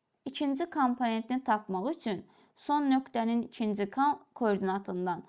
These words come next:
başlanğıc nöqtənin ikinci koordinatını çıxarıq. Yəni dörddən də çıxarıq yeddini. Bərabərdir. Üç vurulsun O M vektoru. Bu O M vektoru da budur. Bu da olsun burada.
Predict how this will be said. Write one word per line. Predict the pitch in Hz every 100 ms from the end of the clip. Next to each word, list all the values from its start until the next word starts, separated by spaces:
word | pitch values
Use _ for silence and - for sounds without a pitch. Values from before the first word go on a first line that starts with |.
| - _ -
başlanğıc | 240 254 247 247 277 269
nöqtənin | 247 247 226 240 320 381 _
ikinci | - 233 269
koordinatını | 269 233 214 202 202 285 285
çıxarıq. | - 190 180 -
Yəni | 233 214 190
dörddən | 226 233 254 254 208
də | 180
çıxarıq | - 202 254 294
yeddini. | 226 202 - - 117 - _ _ _ - - - -
Bərabərdir. | 269 269 202 185 185 170 165 - -
Üç | - 294 247
vurulsun | 202 196 185 180 - 190 233 359 - _ _
O | - 269 294 294
M | 247 247 196
vektoru. | 175 190 175 160 196 - _ -
Bu | 254
O | - 247
M | 254 285
vektoru | 254 247 - 220 226
da | 285
budur. | 226 175 170 - _ _ _ -
Bu | 269
da |
olsun | 226 208 208 240
burada. | 202 180 165 165